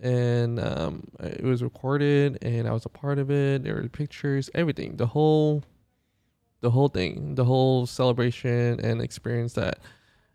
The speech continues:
could, no one really could take away. It was, it was very priceless that I'm hoping that everyone else gets to feel it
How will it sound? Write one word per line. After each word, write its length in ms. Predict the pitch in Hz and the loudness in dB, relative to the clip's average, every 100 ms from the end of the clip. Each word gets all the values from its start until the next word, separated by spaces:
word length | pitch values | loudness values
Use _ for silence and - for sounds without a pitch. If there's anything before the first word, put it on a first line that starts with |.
| _ _ | _ _
could, 280 | - 151 - | 2 2 4
no 160 | 147 160 | 4 6
one 180 | 170 | 6
really 220 | 143 139 131 | 6 4 4
could 180 | 135 | 0
take 200 | - 107 | -4 -4
away. 160 | - - | -2 -2
It 20 | |
was, 160 | 127 143 | -2 0
it 200 | 143 139 | 0 4
was 140 | 139 | 4
very 220 | 131 151 | 4 2
priceless 540 | 139 127 120 - 85 - | 0 -2 -2 -4 -8 -6
that 260 | - 78 - | -4 -4 -4
I'm 220 | - 127 | -4 0
hoping 340 | 139 139 139 | 0 0 0
that 120 | 123 | 0
everyone 340 | 92 123 120 117 | 0 0 0 -2
else 260 | 117 117 | -4 -4
gets 200 | - 120 | -6 -8
to 120 | - 127 | -6 -8
feel 240 | - 165 | -2 0
it 160 | 170 | 0